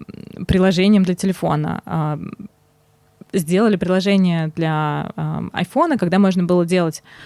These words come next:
снимать видео и закачивать его на YouTube прямо с телефона. Все порадовались, запустили это приложение, ам, и обратили внимание, что когда люди снимали селфи,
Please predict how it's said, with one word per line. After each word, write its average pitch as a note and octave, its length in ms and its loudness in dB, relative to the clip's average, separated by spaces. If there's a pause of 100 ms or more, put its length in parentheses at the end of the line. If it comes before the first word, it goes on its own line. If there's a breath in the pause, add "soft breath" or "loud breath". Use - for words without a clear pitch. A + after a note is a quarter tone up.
(220 loud breath)
снимать G#3+ 340 2
видео D4 300 4
и A3+ 100 2
закачивать A#3 600 0
его F3+ 200 2
на A3 100 6
YouTube E3+ 360 -2 (120)
прямо G#3 240 4
с G#3+ 60 -2
телефона. E3 500 -2 (1300)
Все - 220 -2
порадовались, A3+ 680 0 (380 loud breath)
запустили F#3+ 540 2
это E3+ 140 -2
приложение, B3 720 0 (600 loud breath)
ам, F3+ 640 0 (720)
и G#3 480 2
обратили G3+ 340 2
внимание, A3+ 380 4
что F3+ 600 0 (140)
когда F#3+ 240 2
люди F3+ 520 2
снимали F3 500 2
селфи, - 540 -2